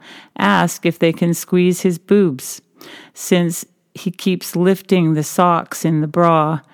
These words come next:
and probably looks like he's squeezing them himself. John has been making pizzas in his cooking classes all day,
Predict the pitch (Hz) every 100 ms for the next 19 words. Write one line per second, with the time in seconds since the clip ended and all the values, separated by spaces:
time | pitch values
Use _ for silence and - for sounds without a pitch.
0 | - - - 180 165 - 208 208 170 151
1 | 147 151 165 - 151 - 156 143 - 180
2 | 185 170 160 151 147 147 147 - 175 151
3 | 151 - - _ _ _ - - - -
4 | - 165 160 175 175 151 165 160 156 160
5 | 156 - 208 202 - 151 139 - 156 156
6 | 151 - 185 170 156 - 151 143 - 143
7 | 147 139 131 165 156 143